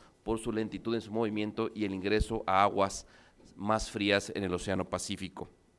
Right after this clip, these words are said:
Esto está provocando un oleaje de dos a tres metros de altura en las costas de Baja California Sur, Colima, Jalisco, Michoacán y Nayarit. Conforme se continúe acercando al estado de Baja California Sur,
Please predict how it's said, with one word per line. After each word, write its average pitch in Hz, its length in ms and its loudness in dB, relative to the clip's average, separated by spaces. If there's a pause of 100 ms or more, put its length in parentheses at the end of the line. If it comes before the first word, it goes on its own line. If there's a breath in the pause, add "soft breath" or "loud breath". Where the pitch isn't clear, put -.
(920 loud breath)
Esto - 500 4
está 151 240 -2
provocando 147 480 2
un 143 60 0
oleaje 131 400 4
de 107 120 2
dos 120 380 4
a 113 80 0
tres 113 300 0
metros 117 300 2
de 104 40 0
altura 113 300 0
en 104 60 2
las 95 120 -4
costas 113 300 -2
de - 20 -2
Baja 98 120 -8
California 101 460 -2
Sur, 175 300 2 (540 loud breath)
Colima, 151 520 4
Jalisco, 117 600 0
Michoacán 110 580 -2 (100)
y 110 120 -2
Nayarit. 110 560 2 (1080 soft breath)
Conforme 131 400 -2
se 135 140 -2
continúe 143 560 0 (100)
acercando 143 640 2
al 123 80 4
estado 135 240 2
de 127 80 2
Baja - 80 -4
California 110 440 0
Sur, 175 280 0